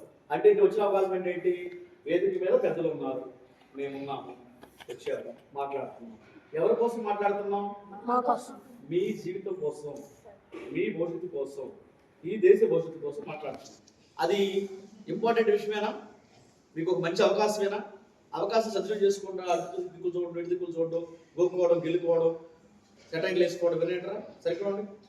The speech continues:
Speaker 1: ఓకే? ఒకటి, మీకు వచ్చిన ప్రతి అవకాశాన్ని సద్వినియోగం చేసుకోవాలి. For example, ఈ వేదిక మీద మాట్లాడే అవకాశం మీకు రాలేదు.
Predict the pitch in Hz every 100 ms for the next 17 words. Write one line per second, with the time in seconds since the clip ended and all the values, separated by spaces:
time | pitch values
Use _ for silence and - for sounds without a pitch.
0 | _ _ _ _ - 226 233 - - -
1 | - 160 214 - 262 208 185 175 - -
2 | 202 190 190 190 208 202 180 170 127 -
3 | 127 - - - - - 214 202 190 190
4 | 233 233 226 190 185 190 214 - - 202
5 | 165 160 160 - - - 175 214 220 208
6 | 190 196 196 180 147 147 147 131